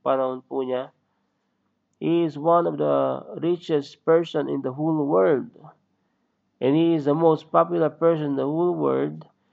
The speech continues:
And he is, uh, the most, uh, iconic, kumbaga. Para bang, ah, siya po'y tinitingala at siya po ay nirerespeto,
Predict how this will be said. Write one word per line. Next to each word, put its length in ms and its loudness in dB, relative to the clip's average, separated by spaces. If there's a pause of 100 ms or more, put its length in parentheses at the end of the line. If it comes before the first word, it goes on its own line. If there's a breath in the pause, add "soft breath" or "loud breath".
(460)
And 220 -2
he 260 -2
is, 480 0 (880)
uh, 640 2 (1120)
the 240 -2
most, 560 2 (960)
uh, 560 0 (480)
iconic, 800 0 (160)
kumbaga. 640 -6 (1040)
Para 240 2
bang, 320 -2
ah, 480 -4
siya 160 -12
po'y 160 -10
tinitingala 880 0
at 240 -8
siya 160 -10
po 160 0
ay 320 0 (560)
nirerespeto, 1200 0